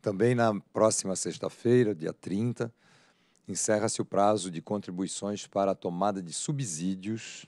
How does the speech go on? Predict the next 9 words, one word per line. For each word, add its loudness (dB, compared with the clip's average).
número -2
quatorze 0
de -6
dois -4
mil -6
e -8
vinte -12
e -20
dois, -4